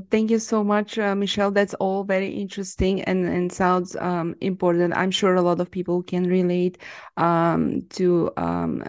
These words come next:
this, um, topic that we're discussing today with you. And, uh, without further ado, let me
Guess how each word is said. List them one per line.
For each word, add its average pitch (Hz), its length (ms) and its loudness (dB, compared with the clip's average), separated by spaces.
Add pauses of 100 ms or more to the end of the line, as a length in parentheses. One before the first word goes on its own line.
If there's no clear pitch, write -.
(140)
this, 180 420 2 (100)
um, 165 680 -2
topic 175 500 0
that 170 220 2
we're 170 140 2
discussing 185 560 -4
today 180 260 0
with 180 300 2
you. 180 180 4
And, 185 380 0
uh, 170 240 -2
without 196 260 2
further 320 240 2
ado, 277 240 2
let 214 240 -2
me 220 320 0